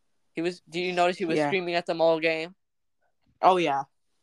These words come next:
Speaker 2: definitely.
Speaker 1: Like, um, he actually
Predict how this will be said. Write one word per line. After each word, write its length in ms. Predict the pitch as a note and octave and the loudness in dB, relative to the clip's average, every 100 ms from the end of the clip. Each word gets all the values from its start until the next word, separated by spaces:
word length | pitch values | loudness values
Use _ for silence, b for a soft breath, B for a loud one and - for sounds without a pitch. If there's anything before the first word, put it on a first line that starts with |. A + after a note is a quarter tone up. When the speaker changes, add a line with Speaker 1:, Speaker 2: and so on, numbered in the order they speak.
| - | -8
Speaker 2:
definitely. 600 | D3 D3 C3+ - C3+ - _ _ _ | -8 -6 -8 -6 -8 -10 _ _ _
Speaker 1:
Like, 220 | D#3 E3 D#3+ | -8 -2 2
um, 200 | D#3+ C#3+ _ | 0 -2 _
he 320 | - - G3+ | -12 -4 4
actually 500 | F#3 - F#3+ F3+ D#3+ | 4 2 -4 -2 -4